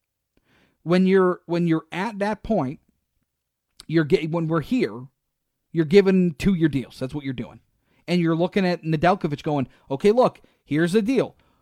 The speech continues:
You go out and perform. You put a, a, a season together like you did last year. You prolong those numbers.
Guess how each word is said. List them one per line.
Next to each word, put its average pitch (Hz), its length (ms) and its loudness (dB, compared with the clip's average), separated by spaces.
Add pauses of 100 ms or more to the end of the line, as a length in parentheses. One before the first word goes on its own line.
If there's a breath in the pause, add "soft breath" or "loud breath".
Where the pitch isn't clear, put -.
(260)
You 156 240 -2
go 302 240 -2
out 285 200 -2
and 226 80 -8
perform. 220 580 -2 (500)
You 226 200 0
put 285 320 -4
a, 202 120 -2 (140)
a, 185 120 2 (200)
a 160 200 0
season 240 680 -2
together 202 560 0
like 175 260 0
you 214 160 0
did 185 300 -4
last 185 440 -6
year. 120 200 -16 (400)
You 190 180 2
prolong 226 840 0
those 226 280 2
numbers. 180 720 -4